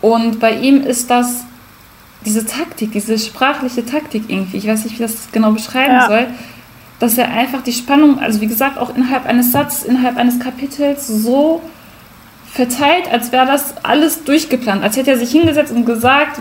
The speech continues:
Speaker 1: "Wie plane ich jetzt genau diesen einen Satz in diesem Zusammenhang, dass das so zum perfekten Buch gehört." Er sagt nicht, "Dieser Satz ist nur ein Nebensatz, der unwichtig ist." Er se-, betrachtet, glaub ich, einfach jeden Satz als diesen Satz des Buches.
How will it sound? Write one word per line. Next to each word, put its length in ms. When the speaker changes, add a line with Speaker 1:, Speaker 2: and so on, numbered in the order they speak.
Speaker 1:
"Wie 180
plane 300
ich 60
jetzt 200
genau 240
diesen 340
einen 300
Satz 380
in 160
diesem 260
Zusammenhang, 680
dass 120
das 140
so 100
zum 240
perfekten 420
Buch 240
gehört." 220
Er 120
sagt 260
nicht, 180
"Dieser 180
Satz 220
ist 120
nur 140
ein 100
Nebensatz, 520
der 280
unwichtig 460
ist." 180
Er 120
se-, 180
betrachtet, 460
glaub 180
ich, 100
einfach 180
jeden 340
Satz 280
als 280
diesen 320
Satz 260
des 140
Buches. 420